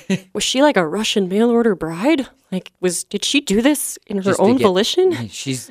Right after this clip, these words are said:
Speaker 1: just getting here. She just wants her papers. She just wants to be legal.
Speaker 2: <laughs> 'Cause I'm just in the, I'm just, like, yelling "no" because I was so hungover and I was so drunk. And, uh, yeah, I guess it didn't, I'm sorry about that. I'm sure that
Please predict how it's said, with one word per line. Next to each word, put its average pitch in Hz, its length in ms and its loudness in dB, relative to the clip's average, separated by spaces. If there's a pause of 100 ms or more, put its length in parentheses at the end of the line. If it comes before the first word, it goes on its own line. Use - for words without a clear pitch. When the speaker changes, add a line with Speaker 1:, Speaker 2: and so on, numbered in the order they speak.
Speaker 1:
just - 240 -2
getting 120 300 -4
here. 131 280 -8
She 120 180 -14
just 123 140 -14
wants 123 200 -12
her - 40 -18
papers. 190 580 -12 (300)
She - 40 -16
just - 160 -10
wants 113 160 -8
to 101 80 -20
be 104 80 -10
legal. 95 340 -6
Speaker 2:
<laughs> - 800 -2
'Cause - 140 -6
I'm 254 120 -4
just 247 200 0
in 226 120 2
the, 202 200 0
I'm 208 120 -2
just, 233 300 0
like, 196 220 2
yelling 175 460 2
"no" 170 360 2
because 185 320 -2
I 170 120 2
was 196 180 -2
so 185 400 2
hungover 185 480 2
and 170 80 2
I 160 80 0
was 165 160 0
so 170 320 0
drunk. 165 640 0 (580)
And, 156 300 0
uh, - 300 -8 (160)
yeah, 240 160 -4
I 196 80 -6
guess 202 180 -10
it - 80 -12
didn't, 208 280 -6 (120)
I'm 190 80 -6
sorry 262 220 2
about 170 240 0
that. 196 280 0
I'm 185 360 -2
sure 180 300 -4
that 180 260 -2